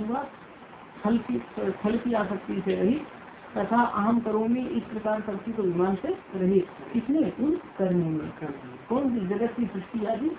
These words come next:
कर्मों में। अ, फल की आसक्ति से रहित है तथा कर्तृत्व अभिमान से रहित है। अतः करते इस कारण अन्यत्र भी कर्तृत्व अभिमान अभाव, कि अन्य व्यक्ति के भी,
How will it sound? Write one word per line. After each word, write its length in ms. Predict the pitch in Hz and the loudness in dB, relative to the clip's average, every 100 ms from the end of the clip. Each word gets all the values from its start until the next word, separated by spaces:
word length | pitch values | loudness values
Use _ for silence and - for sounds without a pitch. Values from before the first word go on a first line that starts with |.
| - | -6
कर्मों 300 | 175 156 143 | -4 -2 -2
में। 160 | 143 139 | -6 -8
अ, 880 | - - - - - 190 185 170 165 | -10 -16 -18 -18 -10 0 2 2 0
फल 240 | 160 185 | 4 4
की 100 | 202 | 4
आसक्ति 440 | 208 190 175 - 214 | 0 0 0 -2 -4
से 80 | 214 | -2
रहित 280 | 196 202 233 | 2 2 2
है 140 | 220 | 0
तथा 260 | 220 185 190 | 0 0 0
कर्तृत्व 380 | 185 185 202 226 | 0 -4 -2 2
अभिमान 340 | 180 170 165 | 2 2 0
से 140 | 175 202 | -2 -2
रहित 320 | 180 160 160 | -2 -2 -2
है। 160 | 160 165 185 - - - - - - - - - - | -2 -2 -6 -12 -16 -18 -16 -18 -18 -18 -16 -14 -2
अतः 260 | 196 196 226 | 0 6 4
करते 340 | 220 214 196 226 | 4 -2 -2 -2
इस 60 | 180 - | -4 0
कारण 420 | 175 175 185 185 180 - - - - - - - | 2 4 4 4 0 -4 -12 -18 -18 -20 -18 -6
अन्यत्र 520 | 220 226 247 277 - 254 | 0 2 4 2 0 0
भी 180 | 254 | 0
कर्तृत्व 920 | 247 233 214 - - - 240 269 - | -2 -2 -4 -8 -18 -10 -6 -6 -2
अभिमान 420 | 220 190 190 196 214 | 0 2 4 2 0
अभाव, 520 | 208 165 160 208 160 - - - - - - - - - | 0 0 2 2 2 -4 -16 -18 -18 -18 -18 -18 -18 -4
कि 140 | 233 202 - | -2 -2 0
अन्य 600 | 262 269 269 277 285 285 | 0 2 2 2 2 -2
व्यक्ति 540 | 240 226 - - 262 254 | -2 -2 -4 -4 -2 -2
के 260 | 254 254 | -2 -2
भी, 160 | 220 233 | 0 0